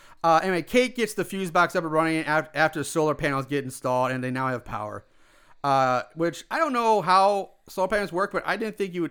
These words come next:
instantly. I thought that's something that had to, like, gather up energy over time, and you didn't just throw up a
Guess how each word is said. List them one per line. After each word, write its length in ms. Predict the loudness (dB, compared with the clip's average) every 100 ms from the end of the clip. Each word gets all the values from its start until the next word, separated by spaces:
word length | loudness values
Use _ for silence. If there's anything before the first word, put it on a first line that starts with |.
| -4
instantly. 340 | -8 -8 -6
I 60 | -4
thought 160 | -4
that's 160 | -4 -6
something 180 | -4 0
that 140 | 0
had 120 | -2
to, 60 | -6
like, 160 | -8 -10 _ _ _ -4
gather 380 | 0 0 0
up 240 | 0 -2 -6
energy 320 | -8 -8 -6 -6
over 180 | -6 -8
time, 400 | -4 -2 -2 -2
and 80 |
you 80 | -4
didn't 160 | -6 -6
just 160 | -10 _ _ -20 _
throw 160 | -4 -2
up 80 | -2
a 160 | -8